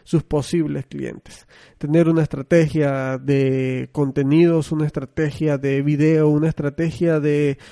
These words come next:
eh, compartir diferentes tipos de contenido en las redes sociales y una estrategia de email marketing es esencial para que toda persona que tenga un negocio, un emprendimiento, use el blog como herramienta fundamental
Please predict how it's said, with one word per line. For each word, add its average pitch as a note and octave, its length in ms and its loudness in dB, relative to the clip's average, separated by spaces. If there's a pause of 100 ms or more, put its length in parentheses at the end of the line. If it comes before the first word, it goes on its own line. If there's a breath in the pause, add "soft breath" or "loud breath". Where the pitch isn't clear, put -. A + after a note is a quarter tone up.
(220 loud breath)
eh, D3 240 0
compartir D#3+ 560 2
diferentes E3+ 500 -2
tipos F3+ 280 -2
de D#3+ 80 -2
contenido D3+ 580 0
en D3+ 80 0
las C#3+ 180 -4
redes E3 200 -2
sociales F3 500 0
y D#3+ 60 -4
una E3 160 0
estrategia D3+ 520 -6
de D#3 100 2
email D#3+ 200 -2
marketing E3 560 -2
es D3+ 160 -6
esencial F3 600 0 (420 loud breath)
para E3+ 180 2
que E3+ 140 -2
toda G#3 340 4
persona F#3+ 380 0
que D#3 160 -4
tenga F3 260 0
un F#3 80 0
negocio, E3 480 0
un D#3 100 -2
emprendimiento, D#3+ 1300 0 (340 soft breath)
use G3 320 6
el F3 80 2
blog F3 400 6 (280 soft breath)
como D#3 440 4
herramienta D#3+ 600 2
fundamental D#3 840 0